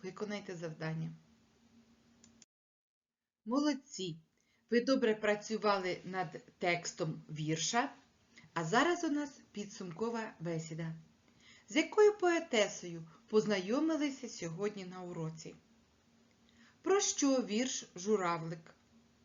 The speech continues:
Чи сподобався вам цей вірш? Як би ви поступили у такій ситуації? Поставте на паузу,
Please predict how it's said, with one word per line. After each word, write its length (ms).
Чи 140
сподобався 800
вам 240
цей 220
вірш? 520
Як 380
би 180
ви 300
поступили 760
у 140
такій 380
ситуації? 1000
Поставте 560
на 240
паузу, 520